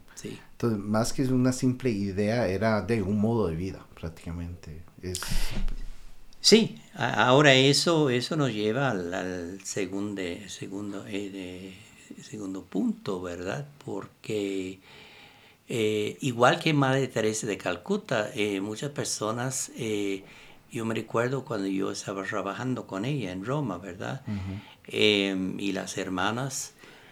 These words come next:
Speaker 1: eh, muchas personas, em, dijeron a ella, eh, "Admiro mucho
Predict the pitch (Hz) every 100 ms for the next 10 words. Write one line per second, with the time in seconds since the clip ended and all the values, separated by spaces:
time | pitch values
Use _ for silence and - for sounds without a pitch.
0 | - - - _ _ _ _ - - 120
1 | 113 110 127 139 180 165 160 151 - 147
2 | 151 165 160 - - _ - 139 123 113
3 | 110 104 104 104 101 98 _ _ _ _
4 | - - _ _ _ _ _ _ - 185
5 | 139 135 135 160 185 175 156 147 139 98
6 | 90 104 - _ _ _ _ _ - _
7 | _ - 123 117 113 117 156 190 190 190
8 | 196 190 - 196 -